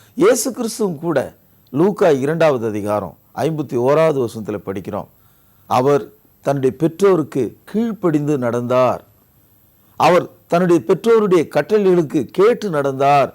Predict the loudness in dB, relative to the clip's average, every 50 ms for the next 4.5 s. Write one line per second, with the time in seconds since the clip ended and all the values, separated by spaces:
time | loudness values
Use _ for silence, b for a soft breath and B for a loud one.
0 | _ _ -8 -8 -6 -6 -8 -8 -10 -12 -12 -14 -16 -16 -16 -18 -20 -20 -20 _
1 | _ b b b b b b b b b b b b b 0 2 2 4 4 2
2 | 2 0 -2 -4 b b b b b b b b _ -4 -2 0 0 0 0 -2
3 | -2 -2 -4 -4 -2 0 0 0 2 2 2 2 2 2 0 -2 -2 -4 -4 -4
4 | -4 -4 -6 -10 -16 -20 -20 -20 -20 -20